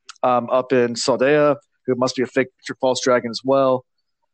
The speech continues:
Um, and that was a false dragon Falme. He thinks the, the last battle has to be coming soon.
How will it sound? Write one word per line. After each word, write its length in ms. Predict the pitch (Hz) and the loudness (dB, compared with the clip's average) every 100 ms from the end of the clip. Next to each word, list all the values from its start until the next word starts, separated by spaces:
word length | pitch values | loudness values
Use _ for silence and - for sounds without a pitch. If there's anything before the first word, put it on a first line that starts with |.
| - _ _ _ - | -20 _ _ _ -4
Um, 380 | 110 107 107 - | 0 0 -2 -4
and 100 | 127 | 0
that 80 | |
was 120 | 120 117 | 0 -2
a 40 | |
false 220 | - 123 | -4 -2
dragon 200 | 131 113 | 0 -2
Falme. 460 | 117 117 117 98 95 - - | -2 -2 -2 -4 -10 -14 -18
He 80 | |
thinks 500 | 107 123 120 - - - _ - | -8 -4 -4 -4 -6 -10 _ -2
the, 180 | 123 120 | -2 -2
the 60 | 147 | -2
last 240 | 147 147 | -2 0
battle 180 | 147 123 | 0 0
has 260 | 120 117 - | 0 -2 -4
to 60 | |
be 60 | 113 | -8
coming 240 | - 98 | -10 -8
soon. 260 | 95 101 | -8 -8